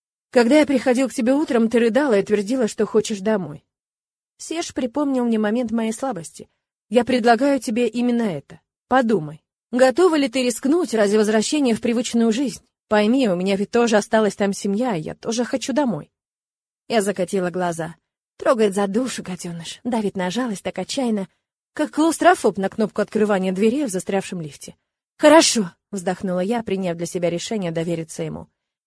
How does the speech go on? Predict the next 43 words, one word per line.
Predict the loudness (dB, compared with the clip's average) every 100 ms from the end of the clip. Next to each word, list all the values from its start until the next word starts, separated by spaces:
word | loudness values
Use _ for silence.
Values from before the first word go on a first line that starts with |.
| _
«Это | -6 2 4
риск, | 6 4 0
но | 2
он | 4
оправдан. | 4 2 -2 -6 -14 _ _ _
Я | 0
и | 4
так | 2 2
сижу | 0 0
в |
сыром | 0 0 2
подвале, | 2 2 2 2
униженная | 0 0 0 0 0 0
и |
лишённая | -2 -4 -4 -4 -4
надежды. | -4 -2 -2 -4 -10 -14 _ _ _
Никто | -2 0 0
не | -2
спешит | -2 -4 -4 -2
спасать | -2 2 -2 0
меня. | -4 -4 -8 _ _ _
Если | 0 2 0
Серж | 0 0 0
обманет | 2 2 0 -2
меня | -2 0 0
и |
убьёт, | -2 -2 -6 -8 _ _ _ _
возможно, | 0 2 2 0 0
это | 0 -2
будет | -4 -4 0
милость | 0 0 -2 -4
с |
его | -6 -6
стороны. | -6 -8 -6 -10 -14 _
Дальше | -2 0 0 -2
пребывать | 0 2 0 0
в |
таких | -6 -6 -8
условиях | -2 0 0 0
я | -2
просто | -2 -6 -6 -6
не | -4
могу». | -6 -8